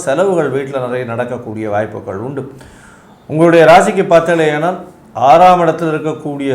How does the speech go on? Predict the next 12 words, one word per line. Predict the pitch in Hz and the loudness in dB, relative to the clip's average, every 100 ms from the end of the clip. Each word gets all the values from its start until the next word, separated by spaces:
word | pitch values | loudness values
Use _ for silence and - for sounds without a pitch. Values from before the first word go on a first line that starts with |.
| 120 | -4
சுக்கிரன், | - 127 160 110 95 104 | -8 -6 -4 -4 -8 -8
அதாவது | 117 127 120 | -4 -2 -2
அஞ்சாம் | 123 151 151 | 0 0 0
அதிபதி | 139 131 135 | -6 -4 2
ஆறாம் | 131 147 143 | 2 2 0
இடத்துல | 131 131 | -4 -8
இருக்கிறதுனால | 123 123 127 147 147 | -8 -6 -6 -6 -6
குழந்தைகளுக்காக | 143 160 160 143 139 139 156 | -8 -4 -4 -4 -2 -2 -2
கொஞ்சம் | 139 131 123 | -6 -10 -10
நீங்க | 123 110 | -8 -8
அதிகமாக | 135 127 127 143 | -8 -6 -6 -6
செலவு | - 156 | -4 -4